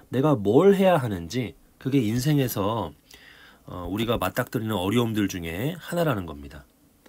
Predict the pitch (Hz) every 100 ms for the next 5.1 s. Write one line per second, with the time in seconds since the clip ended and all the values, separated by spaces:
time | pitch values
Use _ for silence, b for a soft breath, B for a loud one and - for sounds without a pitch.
0 | _ - 110 135 117 135 107 117 120 104
1 | 113 131 - B B B - 113 120 98
2 | 120 127 - 117 113 117 107 101 101 131
3 | 104 107 101 110 98 131 208 B B B
4 | B B B B 117 117 165 151 131 185